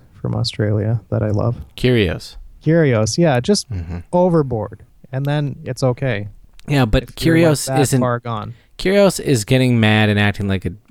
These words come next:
Speaker 2: a baby and doing inap-, like, unethical things. He's not, um, talking shit to the other players, is he?
Speaker 1: Right,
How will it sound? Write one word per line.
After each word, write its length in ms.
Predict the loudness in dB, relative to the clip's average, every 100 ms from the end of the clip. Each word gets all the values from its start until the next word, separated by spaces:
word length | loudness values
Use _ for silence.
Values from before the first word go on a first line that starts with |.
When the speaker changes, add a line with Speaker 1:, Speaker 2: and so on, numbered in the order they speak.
| _
Speaker 2:
a 100 | -10 0
baby 460 | 2 4 2 -2 -8 _ -6
and 360 | -4 -2 -2
doing 400 | 2 4 4 0 0
inap-, 200 | 0 0 -4 _ _
like, 300 | -12 -10 -12 -12 -4
unethical 520 | 0 0 0 -2 -4
things. 380 | -2 -4 -4 -4
He's 140 | -4
not, 300 | 0 0 0 -4 -20 -20 -20 -8
um, 480 | -2 0 0 -2 -8 -8 -2
talking 400 | 0 0 -4 -6
shit 420 | -6 0 0 0
to 80 | -2
the 140 | 2
other 200 | 2 2
players, 540 | 0 0 2 2 0 -6
is 140 | -8
he? 220 | -8 -10 -16 -20 -6
Speaker 1:
Right, 340 | -2 0 -2